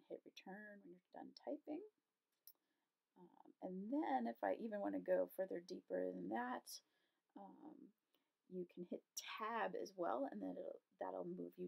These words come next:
deeper into your tree. If you just hit tab key instead of plain return, like that. Um, so those plus signs are a good way to add the branches. Um,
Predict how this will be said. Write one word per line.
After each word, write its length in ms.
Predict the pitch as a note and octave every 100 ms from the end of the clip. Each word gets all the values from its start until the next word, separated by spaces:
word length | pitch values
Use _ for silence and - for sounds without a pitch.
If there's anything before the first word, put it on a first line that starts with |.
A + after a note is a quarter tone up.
| F3 -
deeper 320 | F#3 - G3+
into 320 | G#3 G#3+ G#3
your 160 | A3 A3
tree. 400 | - - E4+ - _ _ _ _ _ _ _ _ F3
If 80 | F#3
you 80 | F3
just 320 | F3 F3 - -
hit 140 | - - -
tab 160 | D#3+ F#3
key 240 | - F3+
instead 240 | F#3 - E3
of 80 | E3 _ _ _ _
plain 160 | - -
return, 400 | - - - C#4 G#4 _ _ -
like 160 | F#3+ -
that. 320 | G#3 F4 G#4 - - - _ _ _ _ _ _ - _ _ _ _ F#3+
Um, 320 | F3 - - - G3+ B3 _
so 160 | - G3+
those 160 | F#3 - -
plus 200 | C4+ -
signs 320 | C4+ B3+ C4
are 80 | B3
a 80 |
good 160 | C4 C4
way 80 | A#3+
to 80 | -
add 160 | - A#3
the 80 | B3 -
branches. 800 | A#3 A#3+ A#3+ A#3 A#3+ - - _ _ _ _ _
Um, 160 | F3+